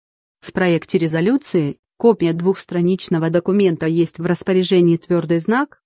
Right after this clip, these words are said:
договора Р С М Д назван краеугольным камнем в поддержании глобальной стратегической стабильности, мира и региональной безопасности. Составители документа призывают государства,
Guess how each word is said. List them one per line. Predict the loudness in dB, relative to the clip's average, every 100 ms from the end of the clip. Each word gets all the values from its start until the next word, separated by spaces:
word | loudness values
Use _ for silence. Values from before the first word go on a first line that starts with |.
| _
договора | -2 0 0 0 0 0
Р | 2 2 0
С | 0
М | 0 2
Д | 2 2
назван | 2 2 0 0
краеугольным | -2 -2 0 2 2 2 0
камнем | -2 0 0 0
в |
поддержании | 0 0 -2 0 0 2 0
глобальной | 0 0 0 0 -2
стратегической | -4 -4 -2 -2 -2 -4 -6 -6 -6
стабильности, | -4 -2 0 0 -2 -4 -8 -8 -10 _
мира | -2 0 2
и | 0
региональной | 0 0 2 2 2 2 0
безопасности. | -4 -4 -4 -6 -6 -10 -8 -10 -10 _ _ _ _
Составители | -4 0 0 0 0 0
документа | 2 0 2 2 2 0
призывают | 0 0 0 -2 0 0
государства, | -2 -2 -2 -2 -4 -8 -12 -12